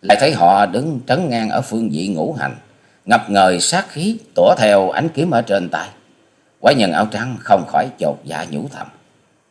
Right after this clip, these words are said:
"Năm gã thầy chùa này liên tài xuất thủ, quy lực tất là không vừa. Nhưng nếu ta chẳng vào trận khác,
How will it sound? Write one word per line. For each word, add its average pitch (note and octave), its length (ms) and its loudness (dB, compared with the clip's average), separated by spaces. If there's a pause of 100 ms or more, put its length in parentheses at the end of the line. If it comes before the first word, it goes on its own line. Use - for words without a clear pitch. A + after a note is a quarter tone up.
(1040)
"Năm G2+ 200 4
gã F2+ 120 6
thầy E2+ 300 -2
chùa D2 160 -4
này B1 340 -8 (180)
liên F#2+ 420 0
tài D2+ 260 -4
xuất B2+ 180 -4 (120)
thủ, C2 280 -8 (200)
quy B2+ 160 6
lực F2+ 260 0
tất F3 200 2
là D#2+ 240 4
không G#2 280 -2
vừa. C2 200 -8 (1000)
Nhưng C#3+ 200 4
nếu F3 140 6
ta A2+ 320 6
chẳng A2 320 0
vào E2+ 240 2
trận G2 260 -8
khác, F#3 200 -12